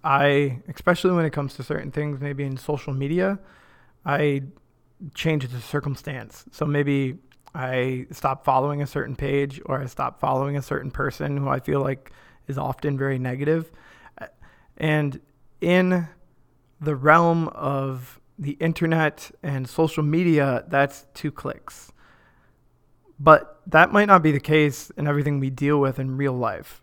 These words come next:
like face-to-face confrontation, someone in our life who we work with, we live with, we,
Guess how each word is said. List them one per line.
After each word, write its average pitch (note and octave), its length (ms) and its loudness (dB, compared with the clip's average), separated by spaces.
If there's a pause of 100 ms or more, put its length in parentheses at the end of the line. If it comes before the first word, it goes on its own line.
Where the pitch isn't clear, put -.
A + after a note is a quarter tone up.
like C#3 220 -8 (540)
face-to-face C#3+ 680 0
confrontation, C#3+ 960 -2 (280)
someone C#3 320 -6
in C#3+ 140 -4
our C#3 120 -2
life C#3 240 0
who C3+ 400 -4
we C#3+ 260 -8
work D3 300 2
with, D3 360 0
we C3 160 -6
live C#3+ 280 -2
with, D3 360 -2
we, C3 300 -6